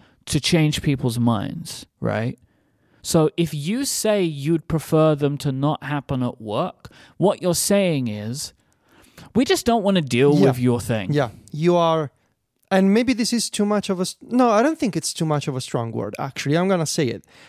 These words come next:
Speaker 2: I think that is a dehumanizing approach, because you are effectively saying
Speaker 1: Yes.
Speaker 2: to those people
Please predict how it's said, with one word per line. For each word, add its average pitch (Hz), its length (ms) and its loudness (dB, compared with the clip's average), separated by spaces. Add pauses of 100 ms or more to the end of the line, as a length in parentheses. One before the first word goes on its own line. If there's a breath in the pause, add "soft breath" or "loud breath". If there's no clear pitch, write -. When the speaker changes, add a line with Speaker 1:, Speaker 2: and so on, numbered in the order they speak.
Speaker 2:
I 175 120 2
think 190 420 -4 (180)
that 208 240 2
is 247 160 0
a 196 80 2
dehumanizing 160 1040 -2
approach, - 580 -6 (360 soft breath)
because 170 300 2
you 180 120 2
are 202 140 4
effectively 214 560 0
saying 180 300 4
Speaker 1:
Yes. 156 80 -2
Speaker 2:
to 160 100 -4
those 175 200 2
people 196 420 -2